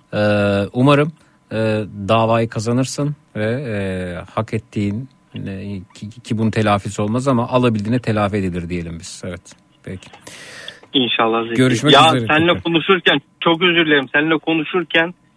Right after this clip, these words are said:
Speaker 2: müşterinin iki paketini arabada bırakmışım. Şimdi bir on mile geri gideceğim,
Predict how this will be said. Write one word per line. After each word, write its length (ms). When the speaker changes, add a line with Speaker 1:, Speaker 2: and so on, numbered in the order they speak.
Speaker 2:
müşterinin 520
iki 240
paketini 420
arabada 420
bırakmışım. 480
Şimdi 260
bir 100
on 200
mile 260
geri 240
gideceğim, 400